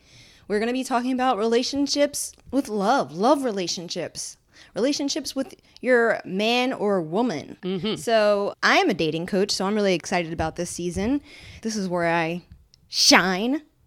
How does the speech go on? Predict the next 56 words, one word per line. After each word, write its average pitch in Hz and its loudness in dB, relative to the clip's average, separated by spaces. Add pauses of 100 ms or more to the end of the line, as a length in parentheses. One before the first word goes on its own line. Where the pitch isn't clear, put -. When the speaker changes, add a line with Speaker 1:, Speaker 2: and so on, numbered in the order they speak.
(180)
Speaker 1:
Shine 294 2
and 302 2
shine - 0
Speaker 2:
Yeah, 254 6
it's 359 2
your 202 4
Speaker 1:
and 254 6
Speaker 2:
wheelhouse. 196 2
Speaker 1:
shine 214 -4
and 226 -4
shine 240 -8
and, 214 -8
yeah. 156 -12 (260)
So 247 2
I'm 269 4
really 370 4
excited 220 2
about 190 2
this 196 -2
season. 202 0
We're 214 0
gonna 196 -2
be 175 -6
talking 196 -4
about 175 -2
everything 214 -2
from 170 -6
resolving 180 -4
past 156 -6
hurts 302 4
with 170 -2
exes. 320 0 (260)
We're 196 -2
gonna 180 -4
be 170 -4
talking 170 -6
about 156 -6
moving 170 -8
on 196 -4
from 180 -10
the 131 -8
past. 254 0 (240)
We're 190 -4
gonna 180 -6
be 175 -6
talking 180 -8
about 175 -8
how 180 -6
to 143 -8
handle 214 -2
our 180 0
expectations 269 0
with 196 -2
our 151 0
current 269 4
relationships, 269 2